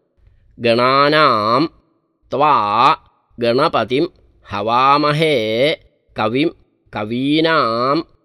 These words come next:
उपमश्रवस्तमं ज्येष्ठराजं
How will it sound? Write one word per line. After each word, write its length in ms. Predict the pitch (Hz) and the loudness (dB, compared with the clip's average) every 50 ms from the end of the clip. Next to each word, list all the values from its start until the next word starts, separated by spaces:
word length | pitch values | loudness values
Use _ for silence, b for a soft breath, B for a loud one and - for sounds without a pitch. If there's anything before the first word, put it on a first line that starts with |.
| _ _ _ _ - | _ _ _ _ -8
उपमश्रवस्तमं 1500 | 127 123 113 131 131 147 160 170 175 - - - - - 165 160 165 165 160 147 - _ _ - 139 120 120 120 139 180 - _ _ _ _ _ _ _ _ _ _ - | -8 -6 -4 -2 -2 0 0 -2 -2 -4 -6 -8 -6 -4 -2 0 0 0 0 -2 -4 _ _ -6 -6 -4 -2 -2 -4 -4 -4 _ _ _ _ _ _ _ _ _ _ -8
ज्येष्ठराजं 1400 | 156 143 143 143 139 135 135 139 143 - - _ - - 185 180 180 175 165 147 123 117 117 117 123 143 175 | -2 0 4 6 6 6 4 2 0 -4 -6 _ -6 -2 -2 0 0 0 0 0 0 -2 -2 -2 0 0 -2